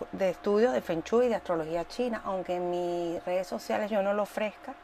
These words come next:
Eh, estoy considerando ofrecer los servicios, eh, bueno, para, para ayudar a las personas a armonizar sus vidas. Y bueno, la lectura de hoy dice así. Lo maravilloso del Feng Shui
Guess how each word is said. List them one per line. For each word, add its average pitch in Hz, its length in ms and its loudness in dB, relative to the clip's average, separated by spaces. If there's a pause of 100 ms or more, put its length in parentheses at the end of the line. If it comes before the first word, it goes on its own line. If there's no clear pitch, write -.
(520)
Eh, 202 280 0
estoy 190 240 -2
considerando 190 680 4
ofrecer 185 840 2 (120)
los 185 180 -4
servicios, 180 540 -4 (920)
eh, 180 320 2
bueno, - 360 -2
para, - 120 -16 (420)
para 170 180 -2
ayudar 160 200 0
a 156 40 -2
las 165 100 -6
personas 165 460 -8
a 180 60 -4
armonizar 165 460 -4
sus 180 180 -6
vidas. 311 440 -2 (420)
Y 269 60 0
bueno, 277 240 4
la 262 100 2
lectura 240 500 2
de 233 280 0
hoy 220 460 4
dice 175 380 -2
así. - 280 -12 (760)
Lo 220 100 4
maravilloso 220 540 6
del 277 80 6
Feng 262 220 2
Shui 233 500 4